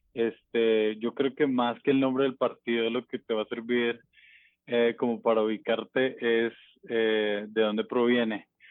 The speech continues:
Eh, hace unos años, cuando se generó este boom de partidos políticos,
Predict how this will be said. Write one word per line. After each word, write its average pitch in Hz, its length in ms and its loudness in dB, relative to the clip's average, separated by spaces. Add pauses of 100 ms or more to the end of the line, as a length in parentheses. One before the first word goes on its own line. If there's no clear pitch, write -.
(400)
Eh, 110 540 2
hace 123 220 0
unos 139 240 0
años, 135 260 -2
cuando 110 420 -2
se 113 160 -4
generó 107 340 -2
este - 180 -4
boom 127 300 -2
de 127 100 2
partidos 120 400 -4
políticos, 120 580 -6